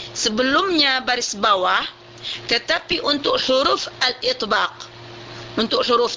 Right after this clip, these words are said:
ta, wa dad, wa sad, wa dha, ha, inilah yang dia anggota tingkatan yang keempat. Inilah yang tingkatan ke-, inilah yang darajat rabi'ah. Jadi kalau kita melihat isbir, isbir ala ita,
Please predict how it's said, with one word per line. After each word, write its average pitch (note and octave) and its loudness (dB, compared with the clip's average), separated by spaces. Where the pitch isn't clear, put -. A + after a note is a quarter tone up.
ta, A3 6
wa G3 2
dad, G3 2
wa F#3 2
sad, G#3 0
wa F#3 2
dha, B3+ 2
ha, G3+ 4
inilah A#3+ 2
yang G#3 0
dia G3+ 0
anggota G3+ 0
tingkatan F#3+ -4
yang E3+ -6
keempat. E3+ -2
Inilah A#3+ 2
yang - -8
tingkatan G#3+ -4
ke-, - -6
inilah D4+ 4
yang D4+ 2
darajat A#3 0
rabi'ah. F#3 0
Jadi G3 4
kalau C4 2
kita C4 0
melihat B3 0
isbir, G#3+ 2
isbir C4 2
ala D#4 2
ita, C#4 2